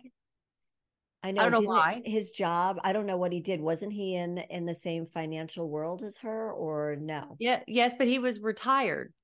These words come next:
Speaker 2: So you're, so he's paying out of pocket for their insurance, which is a lot of money. And maybe she was spending so much time doing her investment, he m-, maybe said,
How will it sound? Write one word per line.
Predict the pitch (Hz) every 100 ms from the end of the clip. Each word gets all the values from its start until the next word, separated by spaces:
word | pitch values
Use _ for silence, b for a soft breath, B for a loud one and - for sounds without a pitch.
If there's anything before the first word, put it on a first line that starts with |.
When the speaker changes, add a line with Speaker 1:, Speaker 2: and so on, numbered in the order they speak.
| _ _ _ _ _
Speaker 2:
So | -
you're, | 294 247 -
so | -
he's | 277 254
paying | 277 269 226
out | 196
of | -
pocket | 208 196 160 - _
for | 190
their | 175 165
insurance, | 262 247 165 165 277
which | -
is | 113 311 370
a |
lot | 262 175 160
of |
money. | 151 214 202 151
And | 196
maybe | 202 240 269
she | - 233
was | 208 202 _ B B
spending | - - 240 220 185
so | - 202
much | 196 175 -
time | 190 202 196 170
doing | 156 196 269 247
her | 196 160
investment, | 151 139 147 151 165 156
he | 165 165
m-, | 160 151
maybe | 156 156 151
said, | 151 156 147